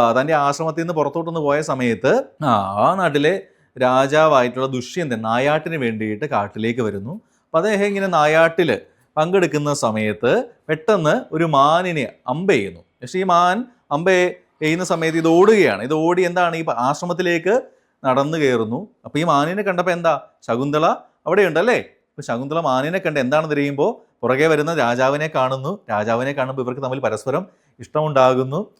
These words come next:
അവര് തമ്മില് ഗാന്ധർവ വിധി പ്രകാരം എന്താണ് വിവാഹം കഴിക്കുന്നു. ഒരു മോതിരം ഈ ശകുന്തളയ്ക്ക് കൊടുക്കുന്നുണ്ട്.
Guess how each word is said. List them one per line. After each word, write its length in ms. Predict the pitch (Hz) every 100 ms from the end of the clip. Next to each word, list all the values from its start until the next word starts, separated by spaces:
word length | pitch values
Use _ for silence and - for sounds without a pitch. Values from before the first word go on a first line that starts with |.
| _ -
അവര് 200 | 120 135
തമ്മില് 300 | 135 135 165 226 _ _
ഗാന്ധർവ 500 | 120 123 135 151 180
വിധി 180 | 170 147
പ്രകാരം 520 | 156 147 127 120 104 - _ 117
എന്താണ് 460 | 131 135 120 110 - _ _ _ 120
വിവാഹം 420 | 113 120 139 147
കഴിക്കുന്നു. 380 | 135 131 131 151 127
ഒരു 120 | 139
മോതിരം 600 | 135 151 202 226 165 220 - _ _ _ -
ഈ 100 | 170
ശകുന്തളയ്ക്ക് 540 | 160 147 160 156 160
കൊടുക്കുന്നുണ്ട്. 540 | 123 113 107 107 95